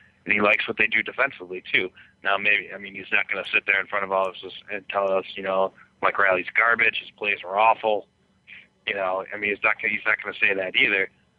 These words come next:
But, I mean, I, there's a real sense that I think that they, they will have to deal with some factors in Oregon State. I think, you know, they've got some guys who are a little slippery on the outside. You know, Sammy Schroeder, obviously, is, is a guy who's been around the Pac-ten for a while, and, I mean, he's a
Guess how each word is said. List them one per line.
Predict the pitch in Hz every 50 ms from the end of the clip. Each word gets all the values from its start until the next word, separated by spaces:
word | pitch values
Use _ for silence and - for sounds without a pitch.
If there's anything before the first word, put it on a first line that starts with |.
| _ _ _
But, | - 113 110 110
I | 110 113
mean, | 117 113 110
I, | 104 92 104 107 - 85 104
there's | 120 120 139 131 -
a | 120
real | 104 107 117 135 151 139 117 -
sense | 101 98 98 95 -
that | 110 101 101
I | 98
think | - - 107 104 -
that | 101 92
they, | - 101 101 98 73 -
they | 107 104
will | 107 117 117
have | 113 110 -
to | - 104
deal | 104 107 104 101
with | 98 95 - -
some | - 117 117 123 - -
factors | 104 95 90 - - 98 92 -
in | 98 92
Oregon | 92 95 95 95 98 95 -
State. | - 101 98 98
I | 95
think, | - - 104 101 98 - - - - - - - _ _ _ _ -
you | - 101 101
know, | 101 98 101 101 87 -
they've | - 104 -
got | - 107 104 -
some | - 113 107
guys | 101 95 98 101 98
who | 101
are | 101 98
a | 95
little | 95 101 101 101 - - -
slippery | - 104 104 - - 110 110 113 - _ _ -
on | 101 104
the | 104 98
outside. | 98 95 - - 104 98 98 101 110 117 107
You | - 104
know, | 101 95 95 - -
Sammy | 104 104 98 - -
Schroeder, | - 104 101 101 104 107 104
obviously, | 95 98 101 101 98 - - 104
is, | 101 104 92 101 104 101 101 98
is | - 104 95
a | 104
guy | 92 101 98 98 101 110 - - - - - - _ _ _ -
who's | - 110
been | - - 110 104
around | 101 104 104
the | 104 101
Pac-ten | - 110 110 107 - 131 139 143
for | - 104 98
a |
while, | 98 104 104 98 104 113
and, | 104 104
I |
mean, | 107 107 101
he's | - 113 127 120
a | 117